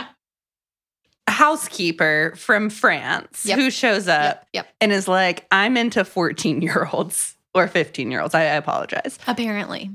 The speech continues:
Speaker 1: And Lucian has the wherewithal to be like,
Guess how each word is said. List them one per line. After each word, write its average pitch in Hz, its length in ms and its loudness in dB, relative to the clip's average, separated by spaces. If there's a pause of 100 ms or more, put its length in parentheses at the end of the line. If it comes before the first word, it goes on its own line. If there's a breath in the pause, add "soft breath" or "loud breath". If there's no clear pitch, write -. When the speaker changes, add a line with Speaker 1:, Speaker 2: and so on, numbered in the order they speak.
(440)
Speaker 1:
And 165 480 2
Lucian 214 520 0
has 196 200 0
the 220 80 2
wherewithal 175 460 2
to 165 60 -2
be 160 160 0
like, 151 380 0